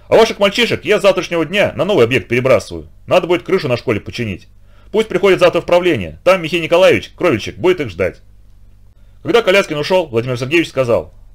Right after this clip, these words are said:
«Вот вам и шалаш, видали? Вот они, костры наших душ. А вас уже легенда идёт, отряд. Вас уже на работу приглашают. Человек нигде не пропадёт, только бы у него руки были. А давайте споём песню, а?»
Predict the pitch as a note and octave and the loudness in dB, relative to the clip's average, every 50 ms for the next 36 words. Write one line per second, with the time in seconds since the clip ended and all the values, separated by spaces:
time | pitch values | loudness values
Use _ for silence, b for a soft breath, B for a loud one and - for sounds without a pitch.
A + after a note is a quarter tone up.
0 | - - - - G2 B2 - F#3+ G3+ G#3 G3+ G3+ E3+ B2+ B2 B2 B2 - - - | -20 -20 -6 -2 0 2 2 2 2 2 4 4 6 6 6 6 4 2 -4 -14
1 | G2 F#2 G#2+ E3+ F#3 F3 A#2 D2+ - - - - - - F#3 A#3 A3 G3+ F3 C3 | -6 0 2 2 2 2 0 -4 -6 -12 -20 -18 -4 0 2 2 2 2 0 -2
2 | F#2 B1+ - - D3 D#3 - F3 D#3+ C3 B2 C3 B2 B2+ A#2+ A#2+ A#2+ A2 F2+ - | -4 -8 -6 -4 -4 -4 -2 -2 -2 -2 0 0 -2 -2 -6 -8 -6 -8 -8 -8
3 | - - - - - - - - - - - - - C3 G3 A3+ A3+ G#3 G3+ G#3+ | -12 -18 -20 -20 -20 -20 -20 -20 -20 -20 -8 -2 0 2 2 2 2 2 0 0
4 | G#3 F3 D#3 G3 G#3+ G3+ F#3+ E3+ C3+ A2 F#2+ D2+ - - - - - D#2 - G2 | 0 0 0 0 0 2 2 0 2 0 -2 -4 -6 -8 -16 -16 -14 -8 -2 2
5 | C#3 F3 E3 - - - - - - - - - - - F3+ G#3+ G#3+ F#3+ G3+ G3 | 4 6 4 4 2 -4 -20 -20 -20 -20 -20 -6 0 2 2 2 2 0 0 2
6 | G3+ G3 D#3 C#3+ F#3+ - - F3+ D3+ D3+ D3 C#3 - C3+ A2+ F2+ D#2+ - - - | 4 4 4 2 0 -2 -2 -2 2 2 2 2 2 2 0 0 0 -4 -10 -20
7 | - - - - - - - - - - - G2+ C3+ G3 A#3 A3 - E3 G3+ F#3+ | -20 -20 -20 -20 -20 -20 -20 -20 -20 -8 -2 2 4 4 4 4 2 -2 -6 -4
8 | D3+ F#3+ G3 E3+ B2+ B2 A#2+ - C3 B2 A2+ A2 F#2 - - - - - - F#3 | -2 -2 -2 -2 -4 -2 0 2 2 2 2 0 -2 -4 -6 -16 -20 -10 -6 -6
9 | G3 F#3+ F3+ D3 D#3+ D3+ C#3 D3 D#3 D3+ D#3 E3 - A2 G2 F#2+ F#2+ F2 E2 D2+ | -4 -4 -2 -2 -2 -2 0 2 2 2 2 0 -2 -4 -4 -4 -4 -6 -6 -8
10 | - - - - - - - - - - - G#3+ B3+ B3+ F#3+ - - D#3 D3+ B2+ | -12 -18 -20 -20 -20 -20 -20 -20 -10 -2 2 4 4 4 4 0 -2 -2 -2 -2
11 | - - A#2+ F#2 - - E2 - - E3 G3 G3 | -4 -4 -4 -4 -4 -8 -6 -2 0 0 0 0